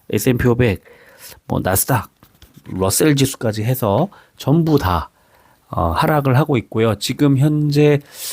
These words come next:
어, 일점일육 퍼센트, 예, 아까 보여드린 거랑 비슷한 정도로 하락을 하고 있습니다. 뭐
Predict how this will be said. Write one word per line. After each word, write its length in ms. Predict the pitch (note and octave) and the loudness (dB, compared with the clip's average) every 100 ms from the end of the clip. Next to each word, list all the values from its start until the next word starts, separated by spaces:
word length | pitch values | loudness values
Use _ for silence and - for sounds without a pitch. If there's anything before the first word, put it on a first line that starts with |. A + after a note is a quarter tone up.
| - - _ - | -14 -20 _ -6
어, 380 | G#2+ G#2+ G#2+ G#2 | -2 2 0 2
일점일육 1300 | E3+ G3 G#3 - _ - G3 F#3+ E3+ C3 B2 D3+ D#3+ | 4 4 2 -2 _ -2 2 2 2 4 4 4 0
퍼센트, 400 | - C3+ A2+ F#2 F#2 | 0 -2 0 -2 -4
예, 260 | E2 E2 - | -6 -12 -18
아까 280 | - G2 C3 | -10 -6 -2
보여드린 420 | - B2 B2+ B2+ | 2 2 0 -2
거랑 280 | A2+ A2+ A#2 A2 | -2 -2 -2 -4
비슷한 920 | - A2+ - B2 B2 - A#2+ A2+ G#2+ | -4 -2 2 4 2 0 -2 -2 0
정도로 500 | G#2+ G2+ F#2 A#2 G#2+ - _ _ _ _ _ | 0 0 0 0 -2 -6 _ _ _ _ _
하락을 420 | - A#2+ A2 G#2+ | -4 -2 0 0
하고 160 | C3 C3 | 2 0
있습니다. 380 | - F#2 F2+ | -2 -4 -2
뭐 340 | F#2+ F#2+ F#2+ | 0 0 0